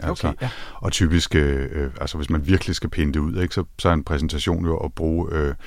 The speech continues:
Speaker 1: først så siger man, hvad man vil sige, så siger man det, og så siger man, hvad man har sagt, ikke? Så er det også blevet pindet ud, og,
Speaker 2: Okay.
Speaker 1: og, og så ved du også, hvad, hvad det er, du skal tegne.
Speaker 2: Klar, klar.
Speaker 1: Men det er jo ikke alle, som, øh, tænker jeg, er, er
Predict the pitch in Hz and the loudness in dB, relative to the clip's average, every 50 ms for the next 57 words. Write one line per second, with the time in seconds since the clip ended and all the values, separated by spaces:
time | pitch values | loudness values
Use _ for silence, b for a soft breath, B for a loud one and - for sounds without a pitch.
0 | B B B B - - 95 - - 98 - - 95 85 90 78 73 82 82 95 | B B B B 2 2 2 2 2 0 2 4 6 6 6 6 4 4 4 6
1 | 104 104 98 90 - - 90 85 82 - - - - - 95 95 104 101 87 82 | 4 4 2 0 0 0 2 0 2 0 -2 -2 0 2 4 4 6 4 4 2
2 | 85 76 - 80 - - 82 - 90 80 80 80 71 73 71 71 73 76 - - | 2 0 0 -2 -2 -2 0 0 2 2 2 2 0 0 0 0 -2 -2 -4 -4
3 | 76 71 - - 98 95 101 B B B B B B B - 110 101 92 82 82 | -6 -6 -4 -2 -2 -2 -2 B B B B B B B 4 6 6 6 8 6
4 | 80 - - 98 85 78 - - 85 82 82 92 101 123 120 120 - - - 87 | 4 4 4 2 2 4 4 4 6 6 6 6 4 4 2 -2 -6 -2 2 4
5 | 82 80 80 - 90 87 85 - 87 92 - - 92 85 92 82 85 85 78 78 | 4 4 4 4 4 2 2 2 0 0 2 2 4 4 2 2 4 4 2 2
6 | - - 92 85 78 73 80 82 76 78 73 69 67 - - - - - - - | 2 0 0 -2 -2 0 -2 -2 -2 0 -2 -2 -2 -4 -6 -4 -4 -4 -2 -2
7 | 73 67 67 69 76 76 - - 110 95 - 98 92 B B B B B B B | -4 -4 -4 -8 -8 -10 -8 -8 -8 -8 -6 -8 -10 B B B B B B B
8 | B B B B - - - - - - - - 104 104 95 92 95 90 - - | B B B B -16 -16 -16 -14 -14 -10 0 4 8 8 8 8 6 4 0 -4
9 | - - - - - - - - - 98 104 110 123 123 110 98 87 87 101 107 | -8 -8 -10 -10 -12 -8 2 6 8 8 10 10 8 8 6 6 6 8 6 4
10 | 101 - - 98 87 82 80 76 73 73 71 73 71 73 73 73 71 - - - | 4 4 4 6 6 6 6 6 6 4 4 2 2 0 0 -2 -4 -6 -8 -8
11 | - - - - - - 98 90 92 90 85 82 82 - 85 85 80 82 - - | -10 -10 -10 -4 2 4 4 6 8 8 6 6 6 4 2 0 -2 -2 -4 -6
12 | - 104 87 80 | -2 -2 -2 -2